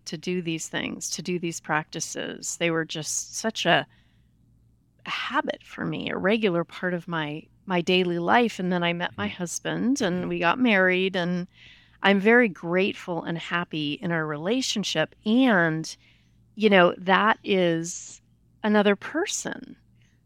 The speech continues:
Speaker 1: that then has needs, wants, and desires. And so
Speaker 2: Mm-hmm.
Speaker 1: sometimes when I am doing the journal writing, you know,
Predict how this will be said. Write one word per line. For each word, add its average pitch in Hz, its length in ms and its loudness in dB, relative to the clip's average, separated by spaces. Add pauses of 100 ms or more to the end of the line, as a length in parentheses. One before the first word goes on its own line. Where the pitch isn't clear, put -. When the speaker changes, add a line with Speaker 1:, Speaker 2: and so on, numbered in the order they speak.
(120)
Speaker 1:
that 180 380 8
then 185 420 4
has 170 340 -2
needs, 175 640 -4
wants, 170 480 -4
and 180 120 -6
desires. 156 1040 -6 (420)
And 220 160 6
so - 180 0
Speaker 2:
Mm-hmm. 208 100 4
Speaker 1:
sometimes 214 760 0
when 190 240 0
I 175 500 2
am 175 460 -2
doing 180 320 -2
the 175 100 -4
journal 262 360 4
writing, 180 640 4 (420)
you 208 140 4
know, 185 340 8